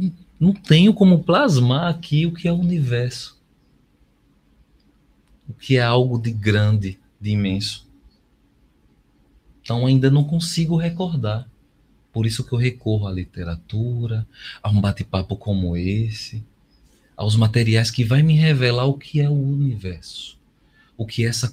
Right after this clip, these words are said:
coisa grandiosa. Aí imagine, né, que é Deus. Que pai é esse? Então, como eu vou saber que filho devo ser,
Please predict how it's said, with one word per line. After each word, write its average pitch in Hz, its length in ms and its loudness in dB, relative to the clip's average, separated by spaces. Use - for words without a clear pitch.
coisa 117 320 2
grandiosa. 104 920 0
Aí 196 160 2
imagine, 135 880 2
né, 104 320 -8
que - 140 -6
é 254 100 2
Deus. 208 680 0
Que 165 140 -4
pai 180 280 0
é 185 200 4
esse? 147 420 0
Então, 170 200 -4
como 254 220 -2
eu 226 60 0
vou 214 140 -2
saber 151 360 2
que 165 160 0
filho 196 540 0
devo 127 400 6
ser, 160 460 -2